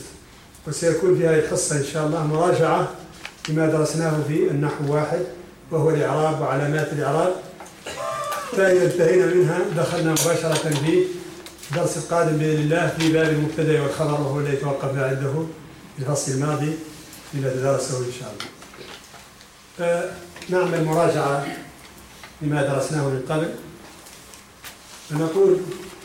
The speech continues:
إن علم النحو هو علم الإعراب، والإعراب هو تغيير أواخر الكلم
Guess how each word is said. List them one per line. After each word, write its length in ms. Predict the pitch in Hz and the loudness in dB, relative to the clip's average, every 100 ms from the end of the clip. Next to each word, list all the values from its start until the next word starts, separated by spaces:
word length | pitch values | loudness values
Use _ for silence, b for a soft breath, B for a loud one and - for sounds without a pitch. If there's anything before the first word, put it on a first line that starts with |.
| - - - - - - - - - - - - - - - - - - - - - - - - - | -20 -20 -20 -20 -20 -20 -20 -20 -20 -20 -20 -20 -20 -20 -20 -20 -20 -20 -20 -20 -20 -20 -18 -16 -6
إن 100 | 180 | 0
علم 240 | 180 165 165 | 2 4 2
النحو 360 | 170 196 202 | 2 0 0
هو 160 | 180 180 | 0 2
علم 200 | 175 180 | 0 0
الإعراب، 380 | - 151 143 - - - - - - - - - - - - - - - | -2 0 -2 -4 -10 -16 -16 -16 -20 -20 -20 -16 -14 -14 -18 -20 -14 -6
والإعراب 540 | 175 170 202 - - - - - - - - - - - - - - - - - - - - - - - 147 | 0 2 4 2 0 -4 -14 -18 -18 -18 -18 -18 -18 -18 -18 -20 -20 -20 -20 -20 -20 -20 -20 -20 -18 -8 0
هو 120 | 170 | 2
تغيير 640 | 165 170 170 202 185 185 | 4 4 4 6 6 6
أواخر 400 | 160 175 185 165 | 4 4 4 2
الكلم 520 | 156 143 - 151 156 | -2 -2 -2 0 0